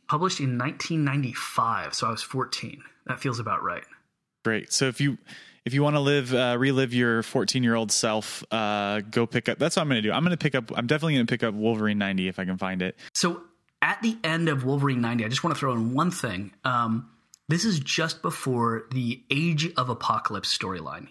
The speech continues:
Speaker 1: in X-Men, which is a really cool storyline you should all check out.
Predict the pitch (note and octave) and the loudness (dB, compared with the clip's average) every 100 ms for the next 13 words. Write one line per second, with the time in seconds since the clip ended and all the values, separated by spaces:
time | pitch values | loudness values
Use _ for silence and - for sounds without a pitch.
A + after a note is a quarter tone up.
0 | _ A2+ A2 G#2+ - - C3+ C#3 C#3+ D3 | _ -6 -4 -4 -6 -6 -6 -4 0 0
1 | B2+ B2+ E3 F3+ F3 F3 - C3+ C3 B2+ | 2 2 2 2 0 0 2 2 2 2
2 | B2+ B2 B2+ B2+ A#2 - A2 A2+ A#2+ - | 2 0 -4 -2 0 0 -2 -2 -2 -2
3 | A#2+ A2+ G#2 F#2+ | -2 -4 -6 -10